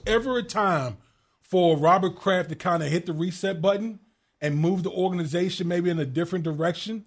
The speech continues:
than the twenty-four years under Bill Belichick, this would be the time. Now,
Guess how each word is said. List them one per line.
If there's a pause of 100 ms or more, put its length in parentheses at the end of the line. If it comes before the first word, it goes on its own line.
(760)
than
the
twenty-four
years
under
Bill
Belichick, (260)
this
would
be
the
time. (520)
Now,